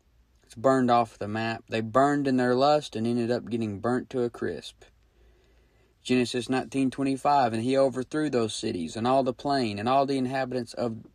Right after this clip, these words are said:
the cities, and that which grew upon the ground." The ground was cursed back in Genesis three, but it was even more cursed in Sodom, so it's also destroyed, just like in the tribulation. Once again, Revelation eight seven, showing you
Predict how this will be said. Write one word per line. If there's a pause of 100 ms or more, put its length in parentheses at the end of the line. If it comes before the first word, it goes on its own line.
(160)
the
cities, (320)
and
that
which
grew
upon
the
ground."
The
ground
was
cursed
back
in
Genesis
three, (680)
but
it
was
even
more
cursed
in
Sodom,
so
it's
also
destroyed,
just
like
in
the
tribulation.
Once
again,
Revelation
eight
seven, (380)
showing
you